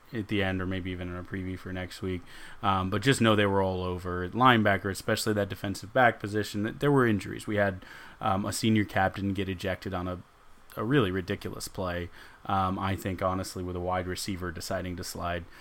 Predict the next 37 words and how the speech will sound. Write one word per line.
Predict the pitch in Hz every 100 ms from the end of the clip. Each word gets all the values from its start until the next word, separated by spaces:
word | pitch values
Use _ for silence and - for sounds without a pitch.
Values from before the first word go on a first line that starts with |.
| - -
Um, | 92 92 87 87 87 - - - - - - - - -
anyways, | 156 101 87 87 90
but, | 135 123 110 - - -
uh, | - 113 107 101 -
so | 151
there | 156
were | 160 147
some | 160 131
things. | 104 98 - - - - - - - _ _ _ -
That's | 143 214
all | - 107 120
the | 117
good | 90 104 98
<laughs> | -
you're | 127
gonna | 95 92
get | 90
out | 92 95
of | -
me. | 104 90 - - - -
Um, | 113 110 101 107
the | 110
rest | 104 127 -
of | 143
this | 143 -
is, | - 107 - -
is, | 113 92 -
is | 113 101
not | 98 90 -
that. | 92 - - - - -
Um, | - 107 101 104 -
there, | 123 156
there's | 139 175 160
no | 131 110
excuse | 110 - - 92 92 - -
for | - 101 95 95 90 - - - - - - - - - - - - _ -
the, | 120 117